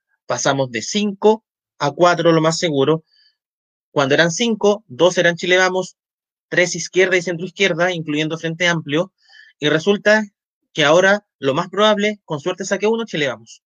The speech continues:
en mi distrito. Si es que lanzasen buenos candidatos, podrían sacar dos y dividirse la torta. Si tú lanzas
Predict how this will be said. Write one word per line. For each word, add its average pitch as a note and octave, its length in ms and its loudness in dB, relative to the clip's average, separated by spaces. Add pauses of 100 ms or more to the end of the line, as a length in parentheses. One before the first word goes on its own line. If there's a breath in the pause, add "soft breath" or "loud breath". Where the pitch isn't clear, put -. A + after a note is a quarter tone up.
(120)
en C#3 100 -12
mi C#3 80 -4
distrito. A2 420 -8 (760 soft breath)
Si - 140 -2
es - 120 0
que D3 220 0 (160)
lanzasen F#3 540 0
buenos F3 200 0
candidatos, F3 460 -2
podrían D3 280 0
sacar C#3+ 280 -2
dos - 320 -2 (160)
y B2+ 80 -12
dividirse F3 540 0
la C#3+ 140 0
torta. A#2+ 240 -4 (640 loud breath)
Si D3+ 180 -2
tú G3+ 120 2
lanzas A3+ 460 0